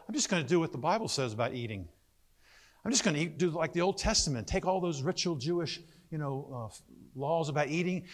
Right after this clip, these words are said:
and I know that I'll get a lot healthier." Okay, great, good idea. But that's not what God's will, God's,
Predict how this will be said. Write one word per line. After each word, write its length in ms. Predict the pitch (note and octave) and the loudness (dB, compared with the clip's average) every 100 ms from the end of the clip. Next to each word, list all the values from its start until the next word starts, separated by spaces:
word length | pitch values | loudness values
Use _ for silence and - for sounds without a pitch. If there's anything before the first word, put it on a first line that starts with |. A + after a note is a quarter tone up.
| - | -6
and 100 | D#3+ | 2
I 60 | A#3 | 4
know 260 | F3 B3 | 6 6
that 120 | F3+ F3 | 4 2
I'll 100 | F3 | 0
get 160 | D#3+ | 0
a 20 | |
lot 180 | E3 G3+ | 2 2
healthier." 520 | G#3 A#3 - B2 F2+ - _ _ _ _ _ _ _ _ _ _ _ _ _ - _ _ _ _ _ _ _ _ _ | 2 -2 0 -4 -4 -12 _ _ _ _ _ _ _ _ _ _ _ _ _ -20 _ _ _ _ _ _ _ _ _
Okay, 300 | E3 D3+ C#3 | -8 -2 -2
great, 320 | D3 D3 D3+ - - - | -2 -4 -4 -8 -14 -8
good 100 | D3 | -4
idea. 360 | C3 A#2+ A#2 - - _ _ _ _ _ _ _ _ - | -2 -2 -2 -4 -14 _ _ _ _ _ _ _ _ -10
But 100 | - | 0
that's 220 | F#3 F#3 | 2 4
not 420 | F#3 G#3 C#3+ A2+ - - _ _ - | 4 6 4 0 -12 -20 _ _ -6
what 180 | E3+ | -4
God's 320 | D3+ F3+ F3+ E3 | -2 0 0 0
will, 280 | F3 G3+ | 0 0
God's, 440 | D3+ G#3+ C4 F#3+ | -2 -6 -6 -6